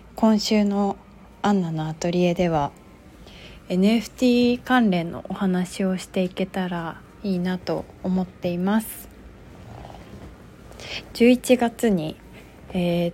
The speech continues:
と、星のやのエヌエフティーを出そうということをお話をしているんですけれども、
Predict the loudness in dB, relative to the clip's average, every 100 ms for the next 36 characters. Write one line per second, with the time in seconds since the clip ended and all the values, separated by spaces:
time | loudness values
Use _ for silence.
0 | -6 -8 -4 -4 -4 -8 -4 -4 0 2
1 | 4 2 0 -6 -8 -4 0 2 0 -4
2 | -10 -4 -2 -2 -4 -6 -8 -20 -20 -18
3 | -10 -10 -4 0 0 -4 -6 -4 -2 -4
4 | -8 -10 -4 -2 0 0 -2 -8 -20 -20
5 | -20 -18 -12 -8 -4 -4 -6 -8 -6 -4
6 | -4 -6 -8 -20 -20 -20 -20 -20 -8 -4
7 | -4 -2 -4 -4 -10 -12 -10 -10 -8 -8
8 | -4 -2 -2